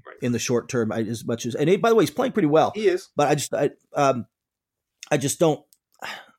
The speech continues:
Speaker 2: again, it's too much money on the deal right now. That's, there's just gotta be fewer years on that. Um,
Speaker 1: I, I, I
Speaker 2: because
Speaker 1: think
Speaker 2: Chris Paul is not gonna take a discount for you.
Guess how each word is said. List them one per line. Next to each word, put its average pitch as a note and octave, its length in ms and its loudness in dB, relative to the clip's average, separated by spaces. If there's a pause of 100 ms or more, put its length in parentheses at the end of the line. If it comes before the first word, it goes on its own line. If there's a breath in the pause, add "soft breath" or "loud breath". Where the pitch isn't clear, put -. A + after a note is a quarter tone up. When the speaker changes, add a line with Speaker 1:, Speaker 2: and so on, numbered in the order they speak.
(120)
Speaker 2:
again, A#2 200 -4
it's G#2+ 80 -4
too F3 140 0
much D3+ 180 2
money C3+ 200 2
on A#2+ 100 2
the G#2+ 60 0
deal A#2+ 240 2
right A2+ 140 0
now. A2+ 140 -2
That's, A#2 280 -4
there's A#2+ 140 -2
just - 160 -6
gotta A#2+ 120 -2
be G#2+ 80 -2
fewer A#2+ 340 0
years A2 320 -2
on G#2 180 -4
that. G2 320 -6 (100)
Um, G#2+ 360 -4 (180 soft breath)
Speaker 1:
I, - 60 -6
I, - 200 -2
I - 100 0 (220 loud breath)
Speaker 2:
because D#3 180 4
Speaker 1:
think - 80 -2
Speaker 2:
Chris C4+ 120 -2
Paul A3 440 0
is C3 140 -4
not F#3 240 2
gonna F#3+ 140 2
take F3 160 0
a F3+ 40 0
discount D#3+ 380 -2
for A2 140 -4
you. F2 120 -6